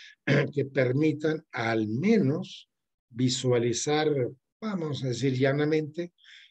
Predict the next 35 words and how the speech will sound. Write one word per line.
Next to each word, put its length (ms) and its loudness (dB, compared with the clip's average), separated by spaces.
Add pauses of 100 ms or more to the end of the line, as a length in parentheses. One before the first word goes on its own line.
(140)
visualizar 880 0 (260)
la 200 0
metodología 840 0
o 80 2
el 80 -4
camino 600 -4 (320)
de 160 0
este 240 0
famoso 480 -2
retorno. 580 -2 (320)
Que, 80 -4
por 160 2
cierto, 280 2
le 80 2
llaman 200 4
retorno 500 0
divino 420 -4
también, 400 -2
¿verdad? 220 -14 (680)
El 100 -12
retorno 540 -2
divino, 380 -4
o 280 -20
sea, 160 -4
es 60 -2
regresar 460 -2
a 60 -4
los 160 -4
dioses, 400 -4
¿no? 160 -16 (100)
<clears throat> 260 -8 (520)
Entonces, 280 2
las 120 6
sociedades 520 0
secretas, 920 -6